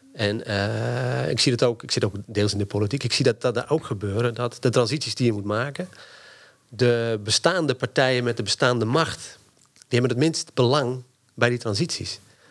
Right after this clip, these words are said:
Dus die proberen zo lang mogelijk vast te houden aan, eh, aan, aan wat ze nu hebben.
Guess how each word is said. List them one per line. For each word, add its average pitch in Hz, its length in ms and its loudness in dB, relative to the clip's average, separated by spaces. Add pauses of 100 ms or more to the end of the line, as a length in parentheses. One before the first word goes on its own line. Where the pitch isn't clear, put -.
(220)
Dus 120 140 0
die 135 120 2
proberen 120 340 2
zo 117 120 0
lang 147 240 4
mogelijk 120 280 2
vast - 260 0
te 120 60 0
houden 95 360 -2
aan, 107 300 0
eh, 110 60 -6 (1120)
aan, 104 260 0
aan 123 60 4
wat 117 160 4
ze - 80 -4
nu 113 140 -2
hebben. 120 280 -4